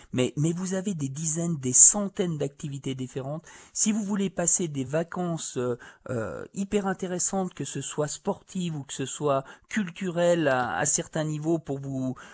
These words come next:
pour vous former sur ce, ce qu'est la montagne avec, euh, les accompagnateurs, avec les guides, vous pouvez le faire. Aujourd'hui, on est en train de vivre, euh, une modification du système, puisque quatre-vingts pour cent de notre clientèle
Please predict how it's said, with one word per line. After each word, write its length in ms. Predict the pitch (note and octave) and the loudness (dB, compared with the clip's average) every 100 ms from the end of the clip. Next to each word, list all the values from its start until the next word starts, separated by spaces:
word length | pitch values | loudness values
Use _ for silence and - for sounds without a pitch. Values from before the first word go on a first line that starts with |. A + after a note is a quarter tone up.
| - | -8
pour 140 | - D3 | -4 -4
vous 120 | D3 | -4
former 600 | - G#3+ F#3+ F#3 F#3+ F#3+ | 0 2 4 2 2 2
sur 220 | F3+ D3 | 0 -2
ce, 340 | - - D3+ C#3 | -4 -4 -4 -2
ce 180 | - F3+ | 0 0
qu'est 240 | F3 F3 | 2 2
la 120 | D3+ | 2
montagne 540 | D3+ D3 E3+ E3 E3+ C#3+ | 0 0 2 2 2 0
avec, 300 | C3 B2+ C#3 | 0 -2 0
euh, 120 | C3 | 0
les 200 | C3+ D3 | 0 -2
accompagnateurs, 760 | C#3+ C#3+ C#3+ C3+ B2+ D#3 D3+ | -4 -4 -2 0 -2 0 0
avec 220 | C3+ C3+ C#3 | 0 -4 -4
les 120 | C3 | -4
guides, 200 | D#3+ F3+ - - - | -4 -8 -14 -16 -8
vous 120 | C#3 | -8
pouvez 260 | - D#3+ E3 | -4 0 0
le 100 | C#3+ | 0
faire. 260 | - C3+ - - - - | -2 -2 -4 -16 -18 -2
Aujourd'hui, 600 | E3 E3+ E3+ E3 G3 A3 | 0 2 0 -2 -2 0
on 120 | D3+ | 0
est 60 | D3 | -2
en 80 | C#3+ | -4
train 220 | - D#3 | -4 -2
de 100 | C#3 | -2
vivre, 560 | C3+ D3+ F3 D#3 A#2+ - | -4 -4 -4 -6 -8 -8
euh, 220 | B2 G#2+ | -8 -6
une 160 | - C#3 | -2 0
modification 800 | E3+ F#3 F#3 D#3+ D#3+ D3+ F#3 D#3+ | 0 -2 -6 -4 -2 -2 -2 -4
du 100 | C#3+ | -6
système, 560 | - C3 F#3+ G#3 G#3 | -8 -6 -2 -2 -2
puisque 320 | - B2 C#3 | -4 -8 -8
quatre-vingts 440 | - E3+ - F3 D3 | -6 -6 -4 -4 -4
pour 180 | D3 - | -6 -6
cent 160 | D#3 | -4
de 60 | C#3 | -4
notre 180 | B2+ - | -6 -8
clientèle 600 | C#3+ C3+ C3 C#3+ C3 | -6 -4 -2 0 0